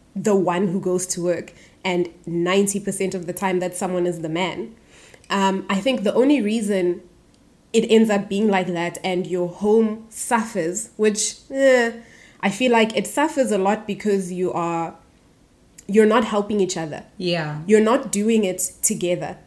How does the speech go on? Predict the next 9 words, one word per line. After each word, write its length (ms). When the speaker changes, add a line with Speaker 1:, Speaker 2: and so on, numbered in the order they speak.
Speaker 1:
It's 240
suffering 640
because, 540
okay, 240
so 480
nobody 440
was 240
there 180
to 480